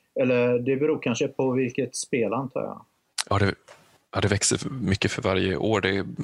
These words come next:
Speaker 2: har lä-, länge varit tio till tjugo personer på Zoink tills nu Lost in Random där det är
Speaker 1: Mm.
Speaker 2: närmare fyrtio. Eh, nu när det är lite mer ett, eh, nästan mer åt trippel A, trippel A-hållet eller dubbel A. <laughs> Eh, och, eh,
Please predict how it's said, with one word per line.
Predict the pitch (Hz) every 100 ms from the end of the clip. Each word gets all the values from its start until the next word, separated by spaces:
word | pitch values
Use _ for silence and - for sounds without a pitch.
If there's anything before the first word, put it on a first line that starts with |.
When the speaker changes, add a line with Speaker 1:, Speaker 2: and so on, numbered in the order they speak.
| - - - 107
Speaker 2:
har |
lä-, | 98 -
länge | 98 95
varit | 92 92 92 -
tio | - 90 90
till | 92
tjugo | - 90 90 92 95 - -
personer | 101 104 101 92 92 104 -
på | -
Zoink | - 101 110 -
tills | - 90 -
nu | 90 -
Lost | 101 -
in | 92
Random | 92 90 -
där | 53
det | -
är |
Speaker 1:
Mm. | - -
Speaker 2:
närmare | 87 90 - 101
fyrtio. | - - - 87 - - - - - -
Eh, | 98 95 -
nu | 98 90
när | 87
det | 90
är |
lite | 90 -
mer | 90
ett, | 87 - - _ 165 151
eh, | 110 110 117
nästan | - - - 92 120 - -
mer | 98 87
åt | 87 -
trippel | - - -
A, | - - -
trippel | - 95 92
A-hållet | 90 95 - - - - - - 90 95 -
eller | 95
dubbel | 92 95 87 87 -
A. | 80 85 - 120 107 -
<laughs> | - - - -
Eh, | 101 95 90 90 87 - _
och, | - - - - 113
eh, | 113 120